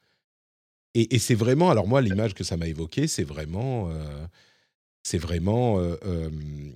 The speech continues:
Don Corleone, quoi. Enfin, c'est ah, ça serait dommage qu'un truc arrive à votre compte Twitter.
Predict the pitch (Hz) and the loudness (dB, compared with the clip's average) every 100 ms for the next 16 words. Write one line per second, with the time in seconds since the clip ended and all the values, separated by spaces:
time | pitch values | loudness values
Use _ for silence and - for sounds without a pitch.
0 | 55 52 - 87 90 87 98 107 165 170 | -18 -18 -8 -2 -2 0 0 2 2 0
1 | - 82 85 - 90 85 90 85 80 - | -2 -4 -6 -6 -6 -4 -4 -2 -4 -10
2 | _ _ _ _ _ 151 147 139 131 120 | _ _ _ _ _ 10 12 12 10 8
3 | 117 127 - 113 143 214 220 160 120 - | 6 2 2 4 6 8 10 10 6 4
4 | 135 - 143 135 127 131 117 110 107 - | 2 4 2 4 4 4 4 4 2 2
5 | 113 - 110 101 120 117 110 | -2 0 -2 2 6 6 6